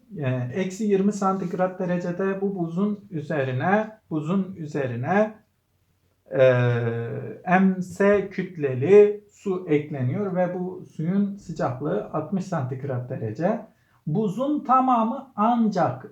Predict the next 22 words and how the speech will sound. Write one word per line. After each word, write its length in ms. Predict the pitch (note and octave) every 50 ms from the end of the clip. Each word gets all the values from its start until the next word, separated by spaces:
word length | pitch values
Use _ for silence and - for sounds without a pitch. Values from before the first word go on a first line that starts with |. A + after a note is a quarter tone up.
| _ -
eriyor. 360 | C#3+ B2 A#2+ A#2+ A2+ A2+ A#2 - G3+
Ancak 460 | G#3 A#3 B3 - A3 G#3 - - -
kelimesi, 920 | - C#3+ - B2+ B2+ B2+ A#2+ A#2 A#2 A#2+ - - A#3+ C4 C4 C4+ - - _ _ _ _ _
yani 380 | G#3+ G#3+ G3 D#3+ C#3+ C3 C3+ D#3+
buzun 440 | F#3+ G#3+ F#3+ F3 A#3+ C4 C4 B3 - -
erimesi 580 | F#3+ F#3+ G#3 G3+ G3 F#3+ F#3+ F#3+ - A3 -
bittikten 520 | G#3 F3 - - F#3 F#3 - A3+ A3+ A#3 A3
sonra 720 | - - F3+ D3+ C#3 D3 D3 G3+ A#3+ C4 C4 C4+ - - _ _ _ _ _ _ _ -
olay, 580 | F#3+ G3 G3 F3+ F3 F#3 G#3+ A#3+ A#3 - - - _ _ _
e, 400 | - F3 E3+ E3+ - - - -
tamamen 480 | - G3 G#3+ G3 F3+ D#3+ C#3+ C3 C3 B2
kapanıyor. 580 | - F#3 F#3+ F#3+ G3+ G#3 G#3 G#3+ G#3+ G#3+ G#3+ G#3 E3+
Yani 280 | F3 F#3+ F#3+ D#3 D3+ C#3 B2+ B2
denge 280 | D#3+ E3+ F#3 F3+ G#3 F#3+
sıcaklığı 800 | - - E3 D3 D3+ C#3 - - D#3+ E3 G3+ A3 A3 G#3+ - -
aslında, 920 | E3+ E3 D#3+ - - - F#3 F3+ E3+ E3 D#3+ F#3+ G#3+ A#3+ C4 - - - - _ _ _ _ _ D3+
denge 280 | D3+ E3+ F#3 G#3 G3
sıcaklığı 580 | F3 - - - E3 D3 D3 - E3 D3+ D3+ -
aslında 400 | F3+ - - - F3 F3 G#3+ G#3+
sıfır 340 | G#3+ - A#3 A3 - F3 D3+
santigrat 680 | - - C3+ A#2+ A#2+ B2 A2+ - A#2+ A#2 A2 - -
derece 540 | E3 E3+ D3+ B2 B2 - F#3+ A3 A#3 A3+